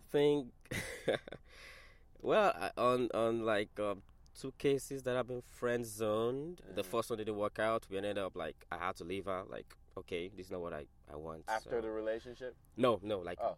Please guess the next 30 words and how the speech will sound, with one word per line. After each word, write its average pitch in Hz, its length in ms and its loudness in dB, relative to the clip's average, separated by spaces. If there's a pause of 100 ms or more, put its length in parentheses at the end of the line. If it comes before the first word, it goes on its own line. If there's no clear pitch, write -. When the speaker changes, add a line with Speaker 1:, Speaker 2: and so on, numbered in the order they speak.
Speaker 1:
we - 80 -12
didn't 107 180 2
Speaker 2:
Oh, 110 80 2
in 151 160 0
the 143 80 4
friend 107 240 2
Speaker 1:
advance. 117 160 4
Speaker 2:
zone, 104 100 -4
you 107 60 -4
Speaker 1:
Yeah, 110 100 4
in 110 40 2
the 117 60 2
Speaker 2:
just, 104 60 0
Speaker 1:
friend 127 160 6
Speaker 2:
like, 120 80 0
no. 117 60 4
Speaker 1:
zone. 90 140 0 (120)
I 104 60 0
just, 110 240 -2
I 104 80 -2
just 107 240 0 (140)
got 113 160 4
out. 87 180 0 (220)
Then 127 100 4
the 143 100 10
other 185 280 12
one, 123 320 10 (760)
I, 214 420 12 (1500)
I 156 640 2 (260)
just, 123 280 0